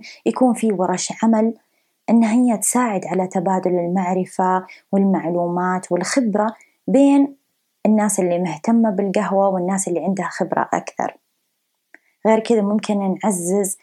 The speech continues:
اللي هو مجتمع القهوة، بحيث إنه ممكن نحفز على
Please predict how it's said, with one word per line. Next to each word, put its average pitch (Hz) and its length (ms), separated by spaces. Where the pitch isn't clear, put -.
اللي 185 200
هو 196 180
مجتمع 247 540
القهوة، 214 480
بحيث 214 380
إنه 196 500
ممكن 196 500
نحفز 190 520
على 190 360